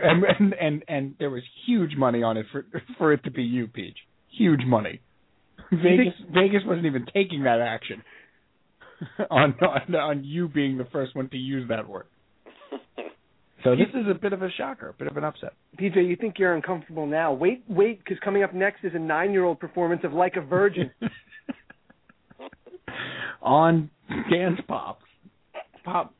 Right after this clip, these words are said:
Speaker 1: Papa Dance.
Speaker 2: Complete with someone hanging from a cross.
Speaker 1: I'm <laughs> which I thought was a little over the top.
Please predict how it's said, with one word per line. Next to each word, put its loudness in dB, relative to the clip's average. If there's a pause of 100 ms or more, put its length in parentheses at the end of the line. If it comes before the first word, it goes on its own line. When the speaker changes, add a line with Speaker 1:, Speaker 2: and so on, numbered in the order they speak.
(140)
Speaker 1:
Papa -2
Dance. -2 (460)
Speaker 2:
Complete 0
with 2
someone 0
hanging 0
from -2
a 0
cross. -2 (400)
Speaker 1:
I'm 0 (760)
<laughs> -14
which 2 (760)
I -4
thought -6
was -18
a -8
little -10
over -12
the -20
top. -6